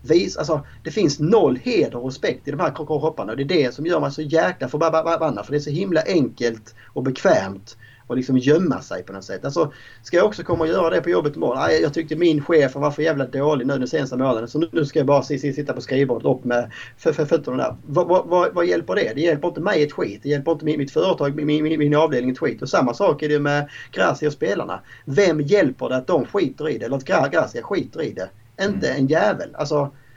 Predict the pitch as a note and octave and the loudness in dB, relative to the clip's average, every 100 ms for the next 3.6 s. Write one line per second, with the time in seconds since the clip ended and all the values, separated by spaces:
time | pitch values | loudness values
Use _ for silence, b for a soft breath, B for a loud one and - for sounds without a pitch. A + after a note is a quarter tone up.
0 | b b b - - - - - C#3+ F#3 | b b b -16 -16 -16 -18 -4 0 2
1 | F3+ F#3+ C#3 C3+ C3+ C#3 D3 C3 C3+ C3 | 4 4 4 2 2 4 4 4 6 6
2 | C#3 C3+ C3+ B B - - - - - | 4 2 0 B B -18 -16 -14 -12 -2
3 | B2+ C#3+ - D#3 C#3+ C#3 | 4 6 6 6 6 6